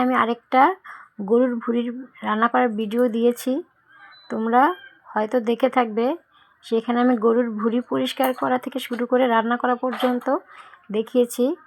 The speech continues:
কিন্তু আজকে আমি গরুর ভুঁড়ি পরিষ্কার করাটা দেখাতে পারলাম না, কারণ ভিডিওটা অনেক লম্বা হয়ে যাচ্ছে, যার জন্য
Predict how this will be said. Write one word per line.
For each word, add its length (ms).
কিন্তু 240
আজকে 300
আমি 120
গরুর 280
ভুঁড়ি 240
পরিষ্কার 400
করাটা 220
দেখাতে 280
পারলাম 320
না, 80
কারণ 240
ভিডিওটা 440
অনেক 180
লম্বা 280
হয়ে 200
যাচ্ছে, 300
যার 200
জন্য 140